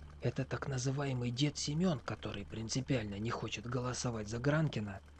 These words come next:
И, по его словам, не хочет взваливать подобный крест на Катю, а также охранник Ян, который решил, что демократия — это еще и право отказываться.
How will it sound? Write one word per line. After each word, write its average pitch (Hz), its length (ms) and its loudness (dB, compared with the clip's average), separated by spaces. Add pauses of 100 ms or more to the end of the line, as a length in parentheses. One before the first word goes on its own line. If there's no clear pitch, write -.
(120)
И, 117 80 -6
по - 120 -4
его 120 300 0
словам, 151 640 0 (200)
не 127 100 2
хочет - 420 4 (180)
взваливать 139 760 2
подобный 143 520 2
крест 165 540 4
на 143 180 2
Катю, 139 480 0 (400)
а - 100 -6
также - 380 -2
охранник 151 580 2
Ян, 160 320 2 (220)
который 107 420 -6
решил, 120 360 2
что 113 280 -8
демократия — 117 800 -2 (100)
это 113 220 -8
еще 117 340 0
и - 180 -4
право 139 380 0
отказываться. 117 840 -2